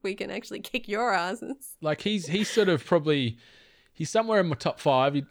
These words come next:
Speaker 2: he maybe, maybe he's on the t-, in the top three as far as, like,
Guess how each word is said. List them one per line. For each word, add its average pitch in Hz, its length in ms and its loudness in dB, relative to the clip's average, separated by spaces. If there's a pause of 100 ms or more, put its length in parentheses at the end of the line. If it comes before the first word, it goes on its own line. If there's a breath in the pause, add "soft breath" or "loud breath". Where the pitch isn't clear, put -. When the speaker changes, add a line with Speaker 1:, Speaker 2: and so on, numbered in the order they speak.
Speaker 2:
he 160 100 -8
maybe, 190 300 0
maybe 175 300 -2
he's 156 100 0
on 156 140 0
the 160 60 -2
t-, - 160 -8
in 139 120 -4
the 135 80 -4
top 131 220 -2
three 127 460 0
as 120 140 -6
far 123 240 4
as, 113 160 -2
like, 110 180 -4